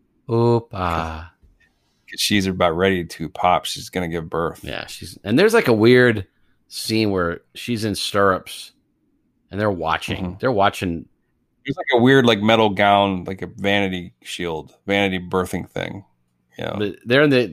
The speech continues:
Speaker 1: the other guys are hanging out in their room. Yoda and Jimmy Smits are like, "Well, maybe we'll get a shot of something. We'll check this out."
Speaker 2: Is Yoda there? Does he watch the birth?
Speaker 1: I think he's there.
Speaker 2: I know Obi's there.
Speaker 1: Maybe it's just Obi. Yoda might already be pissed off, but they're definitely conspiring about what to do with these assholes.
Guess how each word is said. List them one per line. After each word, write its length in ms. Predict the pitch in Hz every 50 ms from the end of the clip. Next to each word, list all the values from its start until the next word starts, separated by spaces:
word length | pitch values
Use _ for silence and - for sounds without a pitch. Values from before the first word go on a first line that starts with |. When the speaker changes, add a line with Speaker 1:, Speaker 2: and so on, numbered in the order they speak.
| 73 - -
Speaker 1:
the 240 | 104 104 107 107 123
other 120 | 143 160
guys 260 | 127 127 117 113 104 113
are 60 | 104
hanging 240 | 120 120 123 123 120
out 80 | 117
in 40 | 113
their 100 | 107 101
room. 200 | 101 120 143 127
Yoda 320 | 107 95 101 117 127 127 123
and 80 | 110
Jimmy 220 | 95 107 117 120 117
Smits 340 | 104 - - 120 123 - -
are 40 |
like, 140 | 110 104 92 117
"Well, 300 | 135 160 180 185 - _ _ _
maybe 160 | - 156 180 160
we'll 140 | 143 117
get 200 | 95 90 98 90
a 60 | 87 85
shot 320 | - - 95 92 98 98
of 80 | 98 -
something. 420 | - 120 120 82 135 143 131 110 - - 120 117
We'll 120 | 120 - -
check 280 | - - 104 - -
this 180 | - 92 - -
out." 300 | 87 95 117 127 - - _ _ -
Speaker 2:
Is 120 | 104 101
Yoda 240 | 107 127 165 170 160
there? 240 | 127 120 131 147 156
Does 120 | 135 123 -
he 80 | 139
watch 240 | 135 143 147 139 -
the 80 | - 127
birth? 320 | 127 139 165 190 - -
Speaker 1:
I 60 | -
think 320 | - - - - 180 170 165
he's 180 | 156 101 90
there. 380 | 101 98 80 67 - - - - _ _ -
Speaker 2:
I 20 |
know 160 | 113 135 127 107
Obi's 320 | 117 117 101 92 87 90
there. 160 | 85 82 87
Speaker 1:
Maybe 220 | 117 127 131 131 120
it's 100 | 101 -
just 160 | 104 92 -
Obi. 380 | 85 82 78 76 76 82 82 _ -
Yoda 180 | 95 98 95 92
might 120 | 90 87
already 180 | 85 85 85 80
be 180 | 80 80 78
pissed 300 | - - 87 - - -
off, 260 | 82 76 73 73 -
but 220 | - 76 76 - _ _
they're 80 | - 117
definitely 340 | 117 156 175 170 - 160 143
conspiring 600 | - 139 113 - - - 131 123 120 120 110 107 104
about 160 | 95 98 101
what 140 | 101 92 -
to 60 | - -
do 100 | 107 104
with 120 | 104 95
these 160 | - 87 76 82
assholes. 680 | 82 78 78 76 - - 76 69 69 64 - -